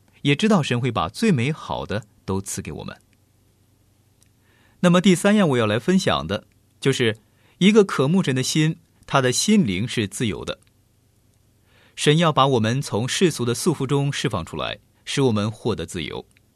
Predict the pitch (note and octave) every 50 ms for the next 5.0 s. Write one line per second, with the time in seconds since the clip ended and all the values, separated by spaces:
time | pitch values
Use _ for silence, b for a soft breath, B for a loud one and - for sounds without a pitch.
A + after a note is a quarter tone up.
0 | _ _ _ _ _ _ _ b b b b b b b B3+ B3 A3+ F3 D3 C3+
1 | - - G3+ D#3 A#2 G2+ F2+ D#2+ E2+ F#2+ B2 - - _ _ - - - E3+ D#3
2 | C3 A#2 A2 G#2 A2+ C3 - B2+ A2 G#2+ - F2+ C#2+ C#2+ - G2 - - - -
3 | _ _ _ _ b b b b b - D3 C#3+ - D3 D3 E3+ G#3 A3+ F3+ C#3
4 | - - D#3 C#3+ C3 B2 A#2 G#2 F#2+ G#2 G2+ - E2 C#2+ C#2+ - B1 A#1+ - -